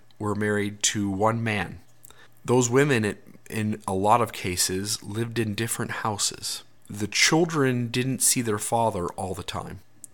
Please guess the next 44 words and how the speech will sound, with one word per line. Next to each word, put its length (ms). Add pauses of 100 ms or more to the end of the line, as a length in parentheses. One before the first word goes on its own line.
(240)
We 220
also 300
have 240
quotes 400
from 240
leaders 420
like 300
Brigham 320
Young 340
and 160
others 520 (260)
who 180
basically 460
said, 260
"Look, 240
if 80
my 100
woman's 340
not 180
real 140
nice, 380
I'm 120
gonna 180
just 220
visit 240
her 100
once 240
a 60
year 260
or 80
so." 380 (340)
Um, 640 (260)
as 160
we 140
go 180
through 360
this, 720 (300)
let's 500
think 400
about 400
the 80
kind 280
of 140
harm 640